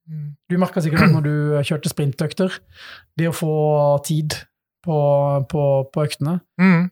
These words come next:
Speaker 2: det gjør at du får mye mer kvalitet enn
Speaker 1: Ja, ja, ja.
Speaker 2: å bare
Speaker 1: Jeg har
Speaker 2: kjøre
Speaker 1: jo også
Speaker 2: på
Speaker 1: brukt den her, eh, muscle lab, som
Speaker 2: Ja,
Speaker 1: også er en
Speaker 2: stemmer.
Speaker 1: hastighetsbasert,
Speaker 2: Ja.
Speaker 1: og da merket jeg det at, eh, en gang jeg så at hastigheten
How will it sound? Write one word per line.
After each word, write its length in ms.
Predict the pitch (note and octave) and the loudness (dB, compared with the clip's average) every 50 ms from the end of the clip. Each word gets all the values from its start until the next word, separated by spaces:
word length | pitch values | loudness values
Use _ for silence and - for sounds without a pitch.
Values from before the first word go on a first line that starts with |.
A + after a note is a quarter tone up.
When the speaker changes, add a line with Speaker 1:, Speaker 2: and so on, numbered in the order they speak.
| _ - | _ -4
Speaker 2:
det 120 | F3 E3 | -2 -2
gjør 140 | D#3 C#3+ C#3+ | 0 0 0
at 40 | D3 | 0
du 60 | E3+ C3+ | -2 -2
får 140 | C#3 D3+ | 0 0
mye 160 | D#3 D3+ C#3+ C#3 | 0 0 0 0
mer 140 | C#3 C#3 | 0 -2
kvalitet 580 | - - D3+ C#3+ B2 - C#3+ C#3+ D3 - - - C4+ | -2 -2 -2 -2 0 0 0 -2 -2 -4 -8 -6 -4
enn 120 | G3 D3+ C#3+ | -2 0 4
Speaker 1:
Ja, 40 | D3 D#3 E3 D#3+ | 6 6 8 8
ja, 80 | D3 C#3 | 8 6
ja. 60 | C3 | 4
Speaker 2:
å 40 | C#3 | 4
bare 140 | D3 C#3 E3 | 4 6 6
Speaker 1:
Jeg 80 | E3 | 8
har 100 | F3 F#3+ E3+ | 8 8 8
Speaker 2:
kjøre 40 | D#3 | 8
Speaker 1:
jo 60 | E3 F3+ | 8 8
også 80 | F3 F3+ | 6 6
Speaker 2:
på 60 | E3+ | 6
Speaker 1:
brukt 160 | E3 - - | 6 6 8
den 140 | E3 D#3 D3 D3 | 6 8 8 8
her, 220 | D3+ D3+ D3 C3+ C3+ C3+ C3+ | 8 8 8 8 8 8 8
eh, 40 | C#3 | 8
muscle 360 | D3+ D#3+ D#3 - - - C3+ C3 | 8 6 6 6 4 2 4 6
lab, 240 | B2+ A#2+ A#2 A2+ A#2+ B2+ - - _ _ _ _ - | 6 6 4 4 0 -4 -6 -8 _ _ _ _ -10
som 120 | - - - | -2 2 4
Speaker 2:
Ja, 60 | D3 | 6
Speaker 1:
også 40 | C#3+ | 6
er 60 | C#3+ | 6
en 60 | C#3 | 6
Speaker 2:
stemmer. 100 | B2 C3+ | 6 6
Speaker 1:
hastighetsbasert, 680 | B2+ G#2 - C#3 A#2 - - - - C3+ C#3+ D#3 D3+ - | 6 6 4 0 2 2 2 4 6 6 6 4 4 4
Speaker 2:
Ja. 40 | D3+ | 4
Speaker 1:
og 60 | D3+ | 4
da 60 | F3+ C#3+ | 6 6
merket 340 | C#3+ C3+ - - F3 D#3+ | 4 4 2 0 0 2
jeg 140 | D#3+ D#3 D3 | 4 6 8
det 100 | D3 D3+ D3 | 8 8 8
at, 240 | C3+ B2+ - - | 8 4 2 0
eh, 360 | C3+ C3 B2+ B2 B2+ A#2+ - - - - _ - - | 2 4 4 4 4 2 0 -4 -16 -20 _ 0 2
en 100 | D3 D3 | 4 6
gang 160 | C#3+ C#3 C#3 | 6 6 6
jeg 80 | C#3 C#3 | 6 4
så 160 | - - D3 C3+ | 6 6 6 6
at 100 | B2 - | 6 4
hastigheten 560 | C3 C3 - - - D3 C3+ A#2+ - - | 4 2 2 2 4 6 6 6 4 2